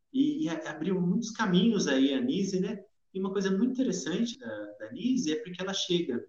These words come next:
no, no contexto, né, em que os tratamentos são muito violentos, né?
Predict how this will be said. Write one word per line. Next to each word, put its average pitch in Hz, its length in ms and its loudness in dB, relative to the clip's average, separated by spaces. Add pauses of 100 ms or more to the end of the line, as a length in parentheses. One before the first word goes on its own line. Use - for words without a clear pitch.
(100)
no, 113 140 -10
no - 120 -20
contexto, 107 640 -10
né, 127 360 0
em 117 140 -8
que 113 200 -8 (640)
os - 140 -10
tratamentos 123 480 -2
são - 100 -6
muito 262 200 0
violentos, 135 680 0
né? 202 240 -2